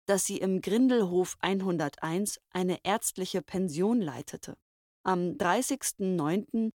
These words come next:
neunzehnhundertachtunddreißig wird Gertruds Approbation vorläufig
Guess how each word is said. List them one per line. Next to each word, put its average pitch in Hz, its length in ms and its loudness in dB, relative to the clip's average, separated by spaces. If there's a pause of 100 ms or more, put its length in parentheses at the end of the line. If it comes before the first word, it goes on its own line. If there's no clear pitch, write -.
(220)
neunzehnhundertachtunddreißig 202 1700 0 (440)
wird 247 340 0
Gertruds 226 520 -2
Approbation 208 840 0 (240)
vorläufig 180 880 0